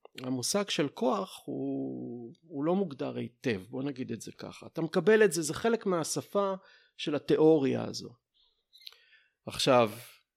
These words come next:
הוא גם הניח שיש זמן ומרחב. הוא היה צריך את זה בשביל התיאוריות שלו. בשבילו שעון מתקתק, יש שעון לכל היקום שמתקתק.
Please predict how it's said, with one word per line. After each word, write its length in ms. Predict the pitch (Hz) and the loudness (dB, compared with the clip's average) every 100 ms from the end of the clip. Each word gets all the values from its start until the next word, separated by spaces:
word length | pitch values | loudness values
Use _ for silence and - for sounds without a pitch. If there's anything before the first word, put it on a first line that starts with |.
| _ _ _ _ _ _ _ | _ _ _ _ _ _ _
הוא 120 | 143 131 | -2 4
גם 180 | 135 | 4
הניח 400 | 127 139 147 139 | 6 6 6 4
שיש 500 | - 127 120 110 - | 0 -2 0 -2 -6
זמן 340 | 113 117 107 107 | -8 -6 -6 -6
ומרחב. 580 | 120 131 147 - 247 127 - - _ _ _ _ _ _ _ | -8 -6 -6 -4 -4 -4 -6 -20 _ _ _ _ _ _ _
הוא 100 | 120 | -4
היה 80 | 147 | -4
צריך 400 | 156 196 143 - | -2 -2 -4 -6
את 80 | 110 | -14
זה 100 | - _ _ _ _ _ | -16 _ _ _ _ _
בשביל 300 | - 127 120 | -14 -8 -8
התיאוריות 540 | 120 127 120 113 107 | -6 -2 0 0 -6
שלו. 280 | - 113 - - - | -10 -14 -14 -20 -18
בשבילו 400 | - - 117 123 | -14 -6 2 2
שעון 340 | 127 131 135 139 | 2 2 2 2
מתקתק, 560 | 131 - - - 156 - | -4 -8 -6 -2 0 -2
יש 260 | 131 - | -8 -8
שעון 300 | 135 131 151 | -4 -2 -2
לכל 280 | 120 - 139 | -4 -4 -4
היקום 380 | 127 110 170 147 | -4 2 4 4
שמתקתק. 760 | 127 107 - - - 196 - | 2 -4 -8 -8 -2 -2 -2